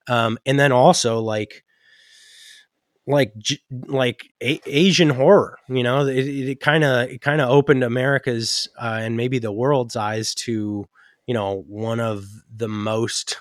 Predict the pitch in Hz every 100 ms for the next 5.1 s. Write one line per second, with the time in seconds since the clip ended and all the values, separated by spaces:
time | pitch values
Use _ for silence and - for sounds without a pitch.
0 | _ - 139 143 - 131 120 120 - 131
1 | 113 107 _ - _ _ 117 110 107 101
2 | 98 92 _ _ _ _ _ _ _ -
3 | 127 131 131 120 - - 131 120 120 127
4 | 120 120 - 127 131 - 127 123 123 117
5 | 120